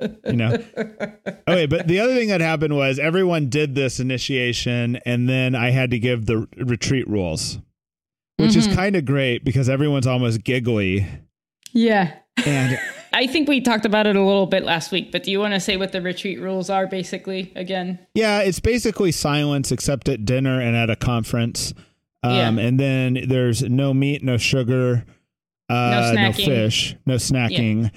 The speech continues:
Speaker 2: Yeah.
Speaker 1: We encourage fasting, but you still have to eat once a day. I can explain that more in a second. And no cell phones, you know?
Speaker 2: Yeah.
Speaker 1: So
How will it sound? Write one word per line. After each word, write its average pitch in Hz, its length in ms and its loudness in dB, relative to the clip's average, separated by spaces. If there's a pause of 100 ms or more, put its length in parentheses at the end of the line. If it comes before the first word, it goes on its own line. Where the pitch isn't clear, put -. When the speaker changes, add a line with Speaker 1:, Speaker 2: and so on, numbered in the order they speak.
(100)
Speaker 2:
Yeah. 156 200 -6
Speaker 1:
We 143 60 2
encourage 147 540 0
fasting, 135 680 0
but 123 100 0
you 120 60 -2
still 139 180 0
have 113 60 -4
to 139 80 2
eat 135 120 0
once 120 240 0
a 131 40 -2
day. 113 240 2
I 110 60 0
can 120 140 0
explain 117 320 0
that 113 120 -2
more 113 180 0
in 107 80 2
a 98 60 0
second. 107 520 -2 (520)
And 117 840 0
no 131 180 0
cell 131 240 0
phones, 82 560 -4 (340)
you 123 100 0
know? 107 280 0
Speaker 2:
Yeah. - 140 -8 (800)
Speaker 1:
So 120 500 0